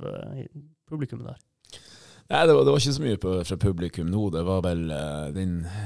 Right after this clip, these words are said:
Speaker 2: den Obos-matchen, men i tjue tjue, da var det litt kommentarer. Eh, men, eh, det,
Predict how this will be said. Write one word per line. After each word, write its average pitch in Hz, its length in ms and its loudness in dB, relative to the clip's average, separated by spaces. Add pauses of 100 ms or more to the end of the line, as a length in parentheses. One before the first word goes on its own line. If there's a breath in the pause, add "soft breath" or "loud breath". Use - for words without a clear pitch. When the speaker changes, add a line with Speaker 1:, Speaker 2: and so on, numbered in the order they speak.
(120 loud breath)
Speaker 2:
den 98 160 -4
Obos-matchen, - 1500 -4
men 85 240 -4
i 85 140 -8
tjue 92 260 -4
tjue, 95 320 0
da 92 120 -4
var 87 180 -2
det 78 100 -6
litt 85 160 -10
kommentarer. 82 600 -4
Eh, 90 800 -10
men, 85 280 -10
eh, 87 200 -12
det, 90 180 -10